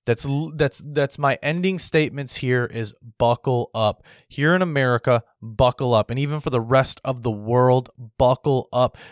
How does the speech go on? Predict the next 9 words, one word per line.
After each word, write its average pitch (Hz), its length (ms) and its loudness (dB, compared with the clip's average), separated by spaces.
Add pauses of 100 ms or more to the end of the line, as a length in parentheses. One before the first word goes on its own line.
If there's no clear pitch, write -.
(120)
because 143 360 -2
we 123 180 -4
have 117 220 0
a 135 140 -4
wild 127 1040 2
ride 123 720 2
ahead 113 320 2
of 92 160 2
us. - 380 -4